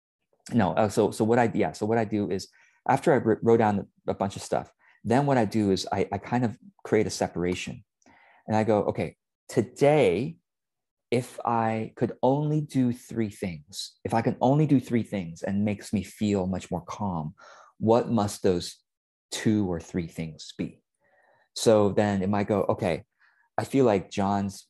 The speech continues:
been <laughs> waiting for my response. I really gotta respond to John." So I cut and paste, go, "I gotta, I gotta do that.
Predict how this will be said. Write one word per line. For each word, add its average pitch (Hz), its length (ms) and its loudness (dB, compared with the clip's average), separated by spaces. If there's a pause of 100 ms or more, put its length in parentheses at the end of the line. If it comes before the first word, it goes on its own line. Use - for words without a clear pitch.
been 92 340 -8 (160)
<laughs> - 160 -10
waiting 95 300 2
for 90 100 -4
my 87 120 -2
response. 82 480 -6
I 101 80 0
really 104 220 2
gotta 87 240 -2
respond 78 400 -10
to 71 60 -10
John." 73 420 -12
So - 220 -4
I 90 80 -2
cut - 220 -2
and 123 100 -4
paste, - 420 -2 (260)
go, 95 280 0
"I 98 80 0
gotta, 110 260 2
I 92 60 -4
gotta 104 240 0
do 107 100 2
that. - 160 0